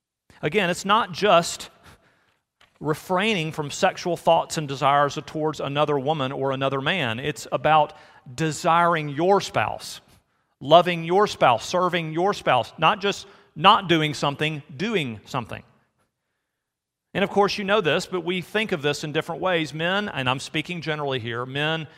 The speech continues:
we are more visually driven and stimulated. Women, you are mo-, more emotionally driven and stimulated. It's knowing that about ourselves and watching over those things.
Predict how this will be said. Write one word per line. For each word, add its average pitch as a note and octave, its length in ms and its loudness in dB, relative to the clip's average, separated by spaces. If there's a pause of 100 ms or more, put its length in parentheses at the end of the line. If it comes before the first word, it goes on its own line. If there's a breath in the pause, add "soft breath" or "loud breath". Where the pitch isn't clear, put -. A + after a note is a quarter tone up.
(120 loud breath)
we D3+ 160 -4
are D3+ 80 2
more D3+ 220 -2
visually D#3 640 0
driven C#3 320 -2
and C3 120 -6
stimulated. A2+ 580 -4 (880)
Women, E3 280 0
you D#3+ 120 -2
are D#3+ 80 4
mo-, D#3+ 420 4
more D#3+ 200 -2
emotionally D#3 800 0
driven B2+ 360 -2
and A2+ 120 -8
stimulated. A2 600 -6 (760)
It's - 240 -4
knowing F#3+ 440 0
that F#3 140 4
about D3+ 300 4
ourselves D3 560 2
and C3+ 200 -6
watching D#3+ 420 2
over E3 300 -2
those B2+ 280 0
things. - 460 -14